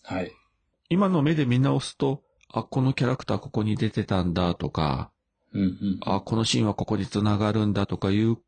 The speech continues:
Speaker 2: ことがいろいろ見えたので、あの、正直今回はかなり面白く、あの、見れました。
Speaker 1: いや、同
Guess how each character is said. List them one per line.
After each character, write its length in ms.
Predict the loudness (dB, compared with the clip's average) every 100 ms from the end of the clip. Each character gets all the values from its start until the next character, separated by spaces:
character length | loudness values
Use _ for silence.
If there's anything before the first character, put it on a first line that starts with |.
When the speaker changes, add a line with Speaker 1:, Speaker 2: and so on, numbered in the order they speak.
| _
Speaker 2:
こ 140 | -8 -4
と 100 | 0
が 140 | 2
い 80 | 2
ろ 140 | 2
い 20 | 2
ろ 180 | 2
見 140 | 4 2
え 80 | 2
た 140 | 0
の 140 | 0
で、 360 | 0 0 0 -4 _ _ _ _ _ _
あ 180 | 0 2
の、 340 | 2 2 2 0
正 220 | 2 2
直 160 | 2 0 -2
今 180 | -2 0
回 240 | 0 0
は 140 | -2
か 180 | -2 0
な 140 | 0 0
り 240 | -2 -4
面 240 | -2 2 2
白 240 | 2 0 -2
く、 280 | -6 -14 -14 _ -8
あ 100 | -2
の、 160 | 0 0
見 100 | 0
れ 100 | 0
ま 140 | 0
し 140 | 0
た。 180 | -2 -4 -10 _ _ _ _
Speaker 1:
い 40 | -6
や、 200 | -6 -8 _
同 80 | -2